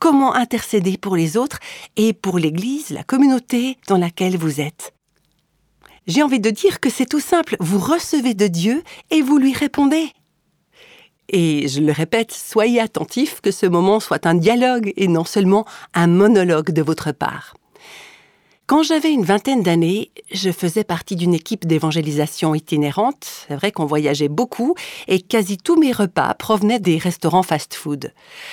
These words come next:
C'était tellement facile. Je faisais la commande depuis la voiture, je mangeais pendant que j'étais au volant et je filais au rendez-vous suivant.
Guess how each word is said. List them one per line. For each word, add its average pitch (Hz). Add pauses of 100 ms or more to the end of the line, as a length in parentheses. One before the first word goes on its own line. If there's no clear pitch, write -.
(200)
C'était 240
tellement 262
facile. 165
Je 151
faisais 180
la 143
commande 165
depuis 170
la 147
voiture, 294 (240)
je 160
mangeais 208
pendant 165
que 156
j'étais 160
au 151
volant 151 (100)
et 269
je 208
filais 175
au 196
rendez-vous 175
suivant. 139